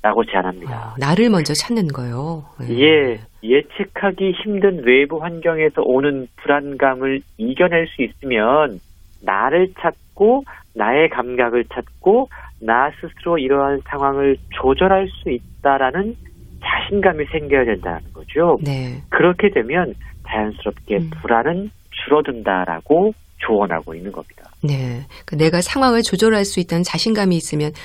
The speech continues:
Speaker 2: 불안은 줄어든다는 그런 얘기네요. 근데 참 매일매일이 불안한 데다 앞으로 어떻게 될지 이런 불안한 미래에 대한 공포와 불안감이 우리를 더 힘들게 하는 것 같아요.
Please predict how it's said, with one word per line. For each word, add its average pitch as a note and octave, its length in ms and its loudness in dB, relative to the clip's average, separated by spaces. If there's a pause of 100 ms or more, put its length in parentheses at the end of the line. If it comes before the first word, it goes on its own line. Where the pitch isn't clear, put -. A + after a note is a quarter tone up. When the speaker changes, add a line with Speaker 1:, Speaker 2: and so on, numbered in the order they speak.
(160)
Speaker 2:
불안은 F#3+ 420 2
줄어든다는 G3 680 2
그런 D3+ 260 -4
얘기네요. B2 800 -4 (580)
근데 - 140 -2
참 D4 260 4
매일매일이 D#4+ 560 8
불안한 A#3+ 920 2
데다 E3 460 0
앞으로 G3 300 -4
어떻게 F3+ 420 0
될지 F#3 560 2 (800)
이런 E3 400 -2
불안한 A#3 400 2
미래에 F#3 260 4
대한 C4 220 4
공포와 A3+ 500 2
불안감이 A3 800 4
우리를 F#3+ 300 4
더 F#3 80 2
힘들게 D4+ 680 2
하는 C4 240 2
것 A3+ 120 2
같아요. D#3 720 -2